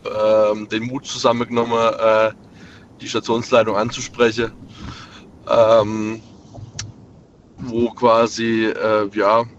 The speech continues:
wo es um das Thema ging, ähm, sie hatte keine Stellvertretung und, äh, sie ist dran eigentlich zerbrochen. Und, ähm, ja, da hab ich dann, äh, meinen Mut zusammengenommen und hab sie halt einfach gefragt, ob sie sich vorstellen könnte, mich als, äh,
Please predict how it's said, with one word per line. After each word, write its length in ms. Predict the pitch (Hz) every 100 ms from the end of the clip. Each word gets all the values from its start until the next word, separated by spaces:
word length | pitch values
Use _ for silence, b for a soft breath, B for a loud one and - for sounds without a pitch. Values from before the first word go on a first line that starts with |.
| -
wo 80 | 117
es 120 | 113
um 120 | 117
das 160 | 107 110
Thema 320 | - 117 113
ging, 360 | 107 117 117 113 104
ähm, 500 | 113 113 107 110 107 -
sie 160 | -
hatte 220 | 110 117 127
keine 240 | 131 123
Stellvertretung 840 | - 113 120 117 113 113 113 110
und, 640 | - 104 107 107 107 107 104 B B B B B -
äh, 260 | 110 110 107
sie 200 | - 113
ist 140 | -
dran 420 | - 113 110 107
eigentlich 320 | 98 110 107
zerbrochen. 680 | - 110 - 110 117 143 139 120 - B B B B B _ -
Und, 640 | 107 107 104 107 101 101 95
ähm, 480 | 98 98 95 95 - - -
ja, 240 | 95 98 113 - - _
da 200 | 104 98
hab 160 | 104 104
ich 180 | -
dann, 400 | - 104 104 101
äh, 180 | 98 101
meinen 220 | 101 104
Mut 160 | 110 110
zusammengenommen 720 | - 110 107 120 120 117 113
und 100 | 107
hab 160 | 110 -
sie 100 | 117
halt 120 | 101
einfach 220 | 104 -
gefragt, 420 | - - 110 113
ob 100 | 110
sie 80 | -
sich 200 | 107 107
vorstellen 460 | 117 110 - 107 110
könnte, 440 | 117 110 92 -
mich 280 | 113 113 -
als, 480 | 101 104 101 - -
äh, 340 | 90 101 101